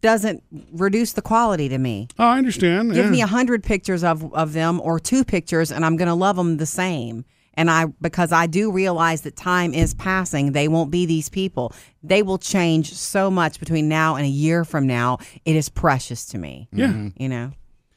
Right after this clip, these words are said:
Speaker 1: And I have to beg for it.
Speaker 3: Uh, well, the little good news here is my two oldest, Sammy and Will.
Speaker 1: Yeah.
Speaker 3: Uh, if I ask them for pictures, I get pictures.
Speaker 1: Nice.
Speaker 3: Uh, like Sammy with the Hollis pictures. They, he, they take a lot of pictures when we go visit, and then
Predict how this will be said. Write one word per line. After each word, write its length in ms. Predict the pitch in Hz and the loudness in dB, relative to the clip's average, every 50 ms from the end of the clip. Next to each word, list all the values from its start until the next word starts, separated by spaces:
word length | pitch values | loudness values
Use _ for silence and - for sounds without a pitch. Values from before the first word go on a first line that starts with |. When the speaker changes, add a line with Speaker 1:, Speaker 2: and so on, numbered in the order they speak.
| _ - | _ -4
Speaker 1:
And 100 | 139 139 | 0 0
I 60 | 139 | 2
have 180 | 139 147 143 113 | 2 0 -2 -2
to 80 | - 147 | -4 -4
beg 220 | 143 110 120 107 | -4 -4 -4 -6
for 180 | 92 - - 139 - | -8 -8 -8 -8 -6
it. 60 | - - | -2 2
Speaker 3:
Uh, 260 | 123 127 123 127 - - | 2 2 2 2 0 0
well, 220 | 135 147 147 147 | 0 2 2 2
the 80 | 139 135 | 2 2
little 200 | 131 151 170 143 | 2 2 0 0
good 240 | 147 123 139 160 143 | 0 -2 -2 0 0
news 280 | 123 117 113 107 101 | 0 0 0 -2 -2
here 260 | - 110 107 107 110 117 | -2 -4 -2 -2 -2 -2
is 80 | 107 92 | -2 -2
my 240 | 117 113 117 117 | 0 0 0 -2
two 280 | 104 - - - 131 120 | -4 -4 -4 -4 -4 -2
oldest, 420 | - 117 120 123 113 92 90 - - | -2 -2 0 0 -2 -2 -6 -8 -8
Sammy 440 | - 117 107 110 110 110 110 110 95 | -6 -4 -4 -2 -2 -2 -2 -4 -4
and 220 | 92 92 95 92 | -6 -6 -6 -4
Will. 400 | 95 107 113 104 95 90 87 85 - _ | -2 -2 0 0 -2 -4 -6 -8 -10 _
Speaker 1:
Yeah. 240 | - 165 170 156 156 - _ _ | -8 -6 -6 -6 -6 -8 _ _
Speaker 3:
Uh, 240 | - 87 92 98 98 - | -8 -4 -4 -2 -4 -4
if 60 | - | -2
I 100 | - 123 | -2 0
ask 200 | 120 117 104 - | 0 0 0 -2
them 140 | - 120 113 | -2 -4 -2
for 100 | 104 113 | -4 -4
pictures, 480 | - - 120 110 - - 123 117 101 - - | -4 -2 -2 -2 -2 -4 -4 -4 -6 -6 -8
I 80 | 104 | -8
get 160 | 95 95 87 - | -6 -6 -8 -8
pictures. 540 | 110 90 80 - - 71 69 69 - - _ _ | -8 -10 -10 -12 -16 -20 -20 -20 -20 -20 _ _
Speaker 1:
Nice. 680 | - 143 143 143 147 147 143 139 135 127 117 104 - - | -8 -6 -4 -4 -2 -4 -4 -4 -6 -6 -8 -10 -8 -6
Speaker 3:
Uh, 220 | 104 104 107 104 104 | -4 -4 -4 -4 -2
like 200 | 101 110 104 - | -4 -4 -4 -2
Sammy 340 | - 131 127 123 113 104 98 | 0 0 2 2 2 0 -2
with 120 | 104 95 | -4 -4
the 80 | - 95 | -4 -4
Hollis 340 | 117 117 113 110 98 - | -2 0 0 0 -2 -4
pictures. 420 | - - 95 82 - - 87 87 85 | -6 -8 -10 -10 -10 -10 -10 -8 -4
They, 100 | 107 107 | -2 -2
he, 120 | 107 110 107 95 107 117 | -2 -2 -2 -2 -4 -4
they 220 | 92 107 113 113 | -2 -2 -4 -2
take 220 | - - 113 107 107 | -2 -2 -4 -2 -2
a 40 | 104 | 0
lot 160 | 107 107 104 | 0 0 -2
of 60 | 101 | -2
pictures 400 | - - 117 98 - - 98 85 | -4 -6 -6 -6 -6 -8 -8 -6
when 160 | 95 101 95 | -4 -4 -2
we 80 | 98 101 | -2 -2
go 160 | 95 104 101 | -2 -2 -4
visit, 400 | 95 80 110 110 107 90 92 - - - | -4 -4 -2 -2 -2 -4 -6 -10 -10 -8
and 140 | 90 92 92 | -6 -4 -2
then 300 | 92 92 92 92 98 | -2 -2 -2 -4 -6